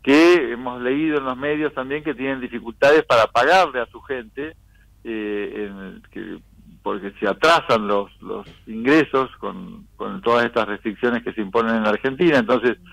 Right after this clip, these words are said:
esto también permitiría que cobren en dólares directamente lo que producen y que eventualmente, si quieren,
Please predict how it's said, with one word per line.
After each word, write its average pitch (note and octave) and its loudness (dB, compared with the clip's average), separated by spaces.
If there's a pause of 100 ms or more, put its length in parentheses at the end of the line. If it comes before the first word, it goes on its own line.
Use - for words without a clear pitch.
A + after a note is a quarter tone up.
(260)
esto C#3 4
también C3+ 2
permitiría B2 0
que A#2+ -8
cobren C3+ 4
en A2+ -2
dólares C3+ 4
directamente B2+ -6
lo G#2+ -4
que G2 -16
producen D#3 -4 (260)
y G#2 -14
que A#2+ -4
eventualmente, C3 -4
si G2+ -16
quieren, B2+ 0